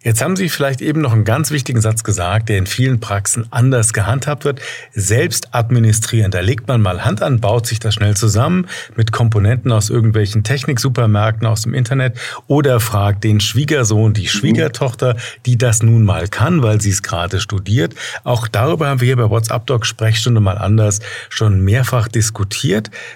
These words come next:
Speaker 1: Wenn ich Sie richtig verstanden habe, sagen Sie da eigentlich Finger weg.
Speaker 2: Würde ich Ihnen raten, ja. Dafür gibt es genügend professionelle Anbieter, die Sie da unter-, die, die Ihnen da Unterstützung bieten können.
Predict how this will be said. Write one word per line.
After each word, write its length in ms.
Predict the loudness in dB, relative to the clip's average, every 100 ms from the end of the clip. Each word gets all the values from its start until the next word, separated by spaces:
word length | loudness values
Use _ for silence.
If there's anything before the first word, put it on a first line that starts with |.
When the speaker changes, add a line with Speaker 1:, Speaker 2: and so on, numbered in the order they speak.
| -2
Speaker 1:
Wenn 160 | 0
ich 120 | 2 0
Sie 120 | 0
richtig 340 | 0 -2 -6
verstanden 420 | -4 -2 -2 -2
habe, 160 | -2 0
sagen 300 | 0 2 2
Sie 240 | 2 0
da 300 | 0 -2 -2
eigentlich 520 | -2 0 2 2 -2 -6 -10
Finger 360 | -2 0 0
weg. 180 | -6 -14 -20 _ _ _ _ -20
Speaker 2:
Würde 340 | -2 2 4
ich 100 | 2 2
Ihnen 120 | 2
raten, 520 | 4 2 0 -6 -10 _
ja. 320 | -2 -2 0
Dafür 240 | 0 2 2
gibt 220 | 0 -2
es 120 | -6
genügend 440 | 2 4 6 4 2
professionelle 560 | 0 -2 0 2 4
Anbieter, 440 | 4 2 2 0 0
die 140 | 2
Sie 120 | 2
da 80 | 2
unter-, 200 | 0 -2 -6 0
die, 220 | 2 4
die 220 | 0 0
Ihnen 140 | 2 4
da 60 |
Unterstützung 580 | 2 0 0 0 2 2
bieten 320 | 2 2 2
können. 240 | 2 0